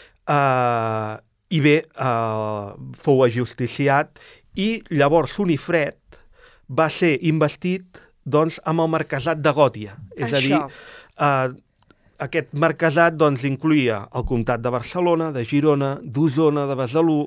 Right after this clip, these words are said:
Speaker 1: de Narbona, d'Agde, de, de Nimes, és a dir, tot el que serien els comtats catalans i una part, diguem-ne, de, d'aquesta, d'aquests comtats de, de la Septimània.
Speaker 2: I escolta'm una cosa, aviam, la població en aquells moments,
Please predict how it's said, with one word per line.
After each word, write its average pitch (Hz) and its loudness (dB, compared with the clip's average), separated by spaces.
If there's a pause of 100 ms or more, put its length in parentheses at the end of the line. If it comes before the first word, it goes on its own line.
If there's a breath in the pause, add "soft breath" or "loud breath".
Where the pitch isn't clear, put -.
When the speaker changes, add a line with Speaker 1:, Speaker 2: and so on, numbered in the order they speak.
(320 loud breath)
Speaker 1:
de 127 -2
Narbona, 147 2 (440 loud breath)
d'Agde, 131 -2
de, 117 -4 (380)
de 127 -2
Nimes, 143 0
és 117 -6
a 123 -2
dir, 143 -4 (680 loud breath)
tot 143 6
el 131 2
que 135 -4
serien 135 -2
els 98 -8
comtats 110 -6
catalans 160 -4 (140)
i 135 -6
una 127 -4
part, 120 -2
diguem-ne, 120 -6
de, 120 -4 (360)
d'aquesta, 110 -10 (500)
d'aquests 120 -6
comtats 110 -6
de, 113 -4 (500 loud breath)
de 120 -4
la 110 -4
Septimània. 101 -12 (420 loud breath)
Speaker 2:
I 233 -4
escolta'm 220 -8
una 247 -4
cosa, 175 -8
aviam, 185 -6
la 185 -6
població 202 -8
en 233 -8
aquells 226 -12
moments, 175 -10